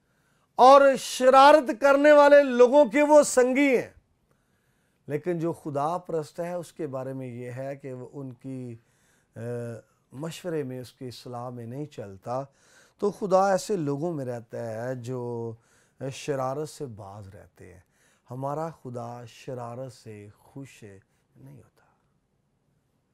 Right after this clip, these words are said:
इसलिए आज के कलाम की रोशनी में अपने आप को चेक करना बड़ा ज़रूरी है।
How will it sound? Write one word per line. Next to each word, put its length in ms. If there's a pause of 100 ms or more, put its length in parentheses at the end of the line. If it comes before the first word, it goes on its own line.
(680)
इसलिए 640 (1500)
आज 240
के 120
कलाम 400
की 140
रोशनी 480
में 260
अपने 440
आप 240
को 120
चेक 400
करना 400
बड़ा 240
ज़रूरी 440
है। 140